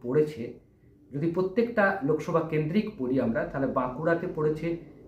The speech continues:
ছিয়াত্তর দশমিক সাত নয় শতাংশ, তমলুকে পড়েছে ঊনআশি দশমিক সাত নয় শতাংশ, কাঁথিতে পড়েছে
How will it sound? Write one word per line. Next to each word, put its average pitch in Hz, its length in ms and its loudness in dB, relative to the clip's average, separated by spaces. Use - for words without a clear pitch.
ছিয়াত্তর 170 520 4
দশমিক 160 440 0
সাত 131 380 -6
নয় 123 200 -2
শতাংশ, 120 540 -4
তমলুকে 214 560 6
পড়েছে 175 540 2
ঊনআশি 185 460 4
দশমিক 147 520 0
সাত - 360 -2
নয় 127 180 0
শতাংশ, 123 560 -6
কাঁথিতে 226 520 4
পড়েছে 165 360 2